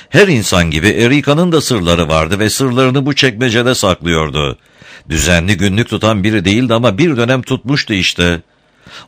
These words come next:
Onlu yaşlarında aldığı aşk mektupları da bu çekmecedeydi.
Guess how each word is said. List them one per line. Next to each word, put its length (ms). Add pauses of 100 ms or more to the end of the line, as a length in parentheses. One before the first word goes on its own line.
Onlu 340
yaşlarında 680
aldığı 480
aşk 240
mektupları 600
da 120
bu 100
çekmecedeydi. 1000